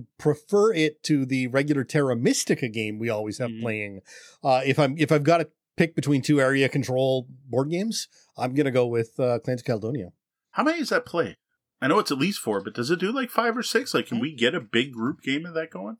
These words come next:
Speaker 1: I'm not sure.
Speaker 2: I will say that after that event, we, um, we do have a game going now, and we probably will have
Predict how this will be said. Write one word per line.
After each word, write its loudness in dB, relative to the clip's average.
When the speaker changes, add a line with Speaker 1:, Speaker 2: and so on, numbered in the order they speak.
Speaker 1:
I'm -6
not -10
sure. -10
Speaker 2:
I 6
will 4
say 4
that 4
after 4
that 4
event, 2
we, 0
um, 2
we -4
do -2
have 0
a -6
game -6
going -4
now, -2
and -2
we 2
probably 2
will -2
have 0